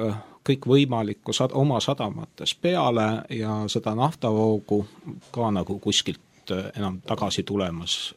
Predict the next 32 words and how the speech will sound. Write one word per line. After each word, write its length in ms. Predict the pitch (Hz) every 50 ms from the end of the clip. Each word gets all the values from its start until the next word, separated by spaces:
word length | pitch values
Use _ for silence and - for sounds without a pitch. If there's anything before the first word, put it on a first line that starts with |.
| - -
ei 100 | 92 90 95
ole, 200 | 101 110 101 87 85
vähemalt 440 | 87 87 90 87 82 85 85 - -
lähiajal 640 | 101 104 101 104 98 95 90 90 82 78 85 85 82 82
ei, 160 | 82 85 85 85 87
ei 240 | 92 92 87 90 90
ole 200 | 92 95 90 85
näha 340 | 90 107 95 92 85 69 - 73 76
ja 160 | 82 82 92
üldse 380 | 104 - - - - 95 85 90 - - 87 - - - _ _ _
kogu 240 | - - 107 - 101 95
see 140 | - 92
kaubaveo 560 | - 107 110 117 - 101 95 90 87 90 95 98
lo-, 200 | 104 117 117 -
loogika 560 | - 139 139 135 - - 95 - _ - 104 107
ju 300 | 113 113 113 113 110 107 104 104 98 - - - - 117
on, 260 | 117 131 139 139 127 -
on 240 | 123 127 135 127 120
muutumas 560 | 110 101 95 - - - 71 71 71 71 - -
minu 220 | 76 73 69 69
arust. 400 | - - - - - - - - _ _ _ _ _ _ _ _ _ _ _ _ _ _ _ _ _ _ - - _ - - - - - - - - - -
Et 140 | 123 120
kui 400 | - - 143 139 135 127 127 127 - _ _ _ _ _ -
jällegi 360 | 143 143 151 143 117 - 104
kaarti 440 | - - 147 170 156 - - - 120
vaadata 560 | 117 117 117 113 - 104 - _ - 107 107
ja 180 | 104 104 98 107
Helsingi 440 | 117 147 156 - - 123 113 123
poole 360 | 110 - 120 110 110 107 104 104
vaadata, 440 | 110 110 107 107 104 - - -
et 60 | 95 -
siis 240 | - 107 95 -